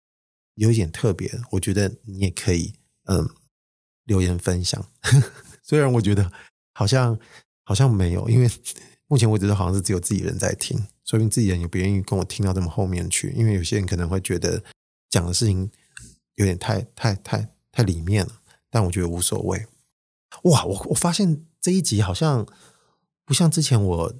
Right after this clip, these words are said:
可以讲一些事情的时候，自然就会一些超干软胶，这个脏话会讲出来。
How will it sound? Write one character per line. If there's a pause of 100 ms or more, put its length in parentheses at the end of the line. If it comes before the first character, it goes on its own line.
可
以
讲
一
些
事
情
的
时
候，
自
然
就
会 (120)
一
些
超
干
软
胶，
这
个
脏
话
会
讲
出
来。